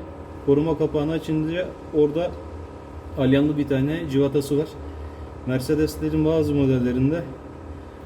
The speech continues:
tork konvertörün içerisindekini de boşaltırsınız ama Japon grubunda, e, böyle bir olay olmaz. Zaten adamlar ona göre yapmışlar. İçinde yağ kalacak, orijinal yağ ile değişim yapacaksınız. Taşrada kullanıyorsanız,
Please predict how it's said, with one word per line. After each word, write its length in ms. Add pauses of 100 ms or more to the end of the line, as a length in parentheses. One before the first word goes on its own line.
(400)
tork 160
konvertörün 520
içerisindekini 600
de 100
boşaltırsınız 640
ama 220 (300)
Japon 340
grubunda, 500 (1200)
e, 300
böyle 300
bir 60
olay 220 (180)
olmaz. 320
Zaten 320
adamlar 440
ona 180
göre 200
yapmışlar. 460 (220)
İçinde 280
yağ 260
kalacak, 420
orijinal 340
yağ 140
ile 160
değişim 260
yapacaksınız. 760 (760)
Taşrada 440
kullanıyorsanız, 800